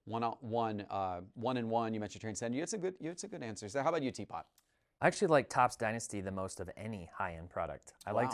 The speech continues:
Speaker 2: Topps Dynasty. I
Speaker 1: You
Speaker 2: think
Speaker 1: would
Speaker 2: it's
Speaker 1: put that
Speaker 2: number one.
Speaker 1: <clears throat> Wow.
Speaker 2: That's my favorite
Speaker 1: All
Speaker 2: product.
Speaker 1: right, I'm getting
Speaker 2: Better
Speaker 1: choked
Speaker 2: than,
Speaker 1: up here.
Speaker 2: better
Speaker 1: I'm getting
Speaker 2: than,
Speaker 1: choked
Speaker 2: better
Speaker 1: up.
Speaker 2: than Fl-, uh,
Speaker 1: Hearing,
Speaker 2: better than
Speaker 1: hearing
Speaker 2: Flawless.
Speaker 1: that you're putting Dynasty above Flawless.
Speaker 2: I, I
Speaker 1: Are we
Speaker 2: like
Speaker 1: doing
Speaker 2: Dynasty.
Speaker 1: this? Are we
Speaker 2: I
Speaker 1: doing
Speaker 2: love,
Speaker 1: this, Teapot?
Speaker 2: I love Dynasty. I can't wait for Basketball Dynasty, for Football Dynasty. It is a,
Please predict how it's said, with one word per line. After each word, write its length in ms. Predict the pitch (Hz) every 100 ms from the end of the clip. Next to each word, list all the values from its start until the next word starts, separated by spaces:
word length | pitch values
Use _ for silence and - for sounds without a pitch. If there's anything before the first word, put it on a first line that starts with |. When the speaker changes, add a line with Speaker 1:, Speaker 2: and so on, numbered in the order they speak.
| 110
Speaker 2:
Topps 120 | -
Dynasty. 460 | 98 92 - 80 -
I 60 |
Speaker 1:
You 40 | 101
Speaker 2:
think 100 | 139
Speaker 1:
would 100 | 117
Speaker 2:
it's 60 | 147
Speaker 1:
put 80 |
that 500 | 135 127 - - -
Speaker 2:
number 220 | 127 147 139
one. 400 | 95 85 - -
Speaker 1:
<clears throat> 60 | - -
Wow. 140 | 117 135
Speaker 2:
That's 120 | 127
my 140 | 127
favorite 260 | 147 135 117 110
Speaker 1:
All 80 |
Speaker 2:
product. 100 | 156
Speaker 1:
right, 180 | 175 143 - 113
I'm 60 |
getting 140 | 123 147
Speaker 2:
Better 60 | - -
Speaker 1:
choked 60 | 151
Speaker 2:
than, 80 | 247
Speaker 1:
up 120 | -
here. 80 | 143
Speaker 2:
better 140 | 156
Speaker 1:
I'm 40 | 156
getting 100 | 135
Speaker 2:
than, 40 |
Speaker 1:
choked 260 | 202 190 226
Speaker 2:
better 200 | 262 185
Speaker 1:
up. 40 |
Speaker 2:
than 100 | 175
Fl-, 140 | 156 147
uh, 60 | 139
Speaker 1:
Hearing, 180 | 143 147
Speaker 2:
better 120 | 170
than 120 | 170
Speaker 1:
hearing 140 | 196 226
Speaker 2:
Flawless. 140 | 131
Speaker 1:
that 20 | 131
you're 100 | 139
putting 180 | 196 135
Dynasty 460 | 156 233 240 -
above 280 | 151 160 151
Flawless. 580 | 165 190 311 285 131 -
Speaker 2:
I, 60 | 123
I 20 |
Speaker 1:
Are 40 |
we 60 | 127
Speaker 2:
like 100 | 151
Speaker 1:
doing 120 | 220
Speaker 2:
Dynasty. 280 | 139 - 120
Speaker 1:
this? 60 | 175
Are 40 |
we 60 | 180
Speaker 2:
I 40 | 123
Speaker 1:
doing 100 | 123
Speaker 2:
love, 140 | 139
Speaker 1:
this, 80 | -
Teapot? 180 | 294 131
Speaker 2:
I 20 |
love 280 | 127 143 139
Dynasty. 500 | 139 143 - 151 147
I 80 | 117
can't 280 | 143 123
wait 340 | 107 120 143 -
for 180 | 135 104
Basketball 520 | 110 127 - 127 131
Dynasty, 600 | 120 127 135 - 131 131
for 340 | - 110 98 87
Football 380 | 151 - 135
Dynasty. 680 | 120 123 123 - 127 120 113
It 100 | 110
is 180 | 113 110
a, 160 | 101